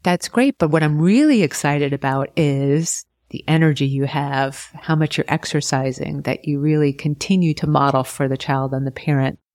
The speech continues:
that shift in focus to health. And I know we're talking about overweight, but just a quick point in terms of that shift away from weight is, uh, parallel with those that are restricting.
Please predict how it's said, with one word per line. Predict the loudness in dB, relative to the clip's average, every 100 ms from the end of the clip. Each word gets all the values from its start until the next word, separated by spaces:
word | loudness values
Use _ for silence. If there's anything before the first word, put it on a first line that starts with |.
| _ _
that | -4 -2
shift | -2 -2 0
in | -2
focus | -2 -4 -4 -8
to | -4
health. | -4 -4 -6 -10 -20 -2
And | 0
I | 2
know | 4 4
we're | 2
talking | 0 -4 -2 -2
about | 0 0 0
overweight, | 0 2 2 2 0 -2 -4
but | -4
just | -2 -4
a | -6
quick | -2 -2 -2 -6
point | -2 0 -2
in | -6
terms | -4 -2 -2 0
of | 0 0 -4 _ _ _ _ -4
that | -2 0 -2
shift | -2 0 0 0
away | 0 0
from | 0 -2 -4
weight | -2 0 -2 -4
is, | -2 -2 -4 -10 -16 _ _ _ _
uh, | -18 -12
parallel | 0 2 2 2 -2 -4
with | -2 -2 0
those | 0 0 -2
that | -2 -2
are | 0
restricting. | 0 -2 -2 -4 -4 -10